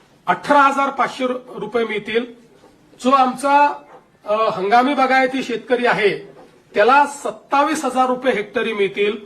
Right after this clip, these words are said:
आणि जो आमचा, अ, अ, बागायती शेतकरी आहे त्याला बत्तीस हजार पाचशे रुपये हे हेक्टरी देण्याचा निर्णय केलाय.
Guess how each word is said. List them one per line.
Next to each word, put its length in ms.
आणि 240
जो 180
आमचा, 680
अ, 80
अ, 260
बागायती 480
शेतकरी 420
आहे 260
त्याला 380
बत्तीस 480
हजार 280
पाचशे 440
रुपये 380
हे 140
हेक्टरी 480
देण्याचा 420
निर्णय 280
केलाय. 340